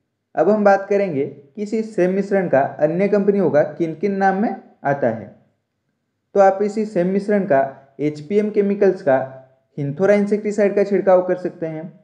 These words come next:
या फिर भारत insecticide limited का Biltera insecticide का छिड़काव कर सकते हैं,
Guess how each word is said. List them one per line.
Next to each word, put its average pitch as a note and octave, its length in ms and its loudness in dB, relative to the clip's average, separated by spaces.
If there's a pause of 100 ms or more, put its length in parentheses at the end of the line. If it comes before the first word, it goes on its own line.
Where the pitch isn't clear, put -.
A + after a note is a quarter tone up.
(380)
या E3+ 120 2
फिर F3+ 320 2
भारत D#3 360 2
insecticide G3+ 640 -2
limited E3+ 460 0
का C3+ 180 4 (960)
Biltera C#3+ 540 2
insecticide G3+ 640 -2
का G3 80 0
छिड़काव F3+ 440 0
कर E3+ 140 -2
सकते - 280 -8
हैं, D3+ 200 -6